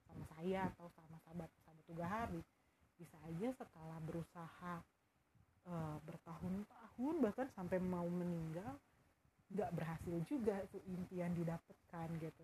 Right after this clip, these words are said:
kan. Itu mungkin banget, sangat mungkin. Karena bukan berarti berusaha pasti akan mendapatkan apa yang diinginkan.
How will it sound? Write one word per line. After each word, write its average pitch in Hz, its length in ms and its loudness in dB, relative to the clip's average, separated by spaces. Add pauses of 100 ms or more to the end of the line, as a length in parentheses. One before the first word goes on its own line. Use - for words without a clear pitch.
kan. 196 160 -8 (240)
Itu 294 320 -8
mungkin 185 480 0
banget, 160 440 0 (200)
sangat 262 560 -4
mungkin. 160 360 -12 (580)
Karena 175 160 -2
bukan 185 320 4
berarti 170 480 0 (160)
berusaha 165 640 -4 (140)
pasti - 400 -18
akan 170 160 -6
mendapatkan 170 480 -4
apa 185 240 -10
yang 170 80 0
diinginkan. 170 460 -2